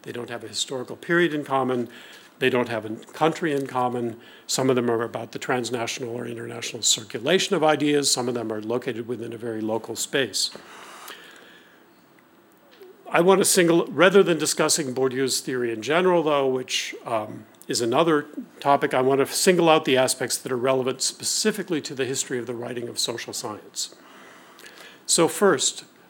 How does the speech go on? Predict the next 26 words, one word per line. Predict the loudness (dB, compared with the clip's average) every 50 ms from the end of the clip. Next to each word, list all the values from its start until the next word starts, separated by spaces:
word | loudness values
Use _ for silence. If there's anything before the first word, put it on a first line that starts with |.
| -20 -2 2
Bourdieu | 2 4 4 4 2 2
takes | 2 0 0 2 4 2
seriously | 4 8 8 8 8 8 6 4 2 2
the | 4 6 6
idea | 6 6 6 6 4 4 4
that | 2 0
scientific | -2 0 0 2 2 0 -2 -4 -8 -8 -8
fields, | -2 4 6 6 6 6 6 4 -2 -4 -6 -8 -14 -20 -20 -20 _ _ _ _ 0
like | 0 0 0 2
all | 2 2 2 4 4
other | 2 2 0 -2
kinds | -2 0 -2 0 0 0 -2
of | -6 -8
fields, | -6 -4 -2 0 0 0 -2 -6 -6 -6 -8
and | -8 -8 -8 -8 -10 -10 -14 -20 -20 -20 -20 -10 -4
this | -2 -2 -2
is | -2 -4 -6
one | -6 -8 -4 -4
of | -4 -6
his | -4 -8 -8
core | -6 -6 -8 -8 -8
categories, | -4 0 2 2 2 2 2 2 2 2 2 0 -4
the | -8
category | -6 -4 -4 -4 -4 -6 -8 -10 -10 -10
of | -12 -12
field, | -8 -2 2 2 4 4 2 0